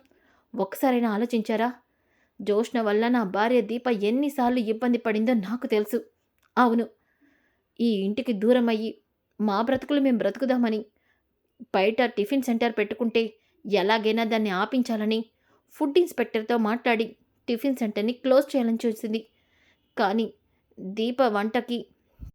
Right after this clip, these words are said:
ఇష్టపడే రిటైర్డ్ కలెక్టర్ ఆ, ఆ సందులోనే దీప టిఫిన్ సెంటర్‌లో టిఫిన్ చేయడం వల్ల సమయానికి ఆయన ఆ ఫుడ్ ఇన్స్‌పెక్టర్‌తో మాట్లాడి మా రెస్-, మా టిఫిన్ బండిని క్లోజ్ కాకుండా కాపాడాడు.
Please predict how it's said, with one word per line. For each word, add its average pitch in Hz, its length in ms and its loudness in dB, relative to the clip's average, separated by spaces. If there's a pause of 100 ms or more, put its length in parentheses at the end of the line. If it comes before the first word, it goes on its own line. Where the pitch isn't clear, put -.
(140)
ఇష్టపడే 247 500 0 (600)
రిటైర్డ్ 277 460 0
కలెక్టర్ 247 520 2 (440)
ఆ, 220 80 2 (300)
ఆ 214 180 4
సందులోనే 233 540 2 (240)
దీప 240 320 0
టిఫిన్ 262 360 0
సెంటర్‌లో 240 380 0
టిఫిన్ 226 380 0
చేయడం 226 280 0
వల్ల 226 180 2 (480)
సమయానికి 226 800 0 (240)
ఆయన 226 260 2
ఆ 214 160 2
ఫుడ్ 202 280 -4
ఇన్స్‌పెక్టర్‌తో 233 600 -2
మాట్లాడి 220 500 0 (480)
మా 220 180 4
రెస్-, 185 280 -2 (200)
మా 233 220 2
టిఫిన్ 220 380 0
బండిని 220 300 0
క్లోజ్ 269 380 2
కాకుండా 214 440 0
కాపాడాడు. 220 640 2